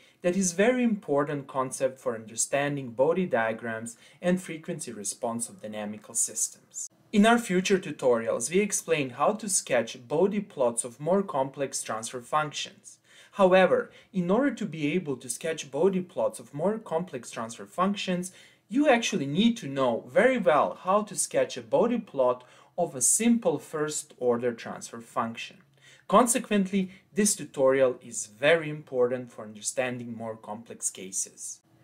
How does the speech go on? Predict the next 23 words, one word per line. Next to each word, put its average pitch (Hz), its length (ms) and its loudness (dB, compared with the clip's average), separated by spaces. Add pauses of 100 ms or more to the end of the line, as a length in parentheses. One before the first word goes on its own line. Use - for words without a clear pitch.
(120)
But 175 200 4
before 202 280 2
I 185 40 8
start 160 320 2
with 123 120 -10
explanations, 151 800 -2
I - 20 2
need 123 220 -6
to 127 80 -14
mention 113 400 -8
the 117 80 -6
following. 117 520 -2
It 139 140 -12
took 233 160 -2
me 202 100 2
a 151 40 -4
significant 147 760 -4
amount 113 340 -10
of 113 120 -20
time, 170 400 -2
energy, 117 340 -8
and 104 160 -12
planning 151 460 -2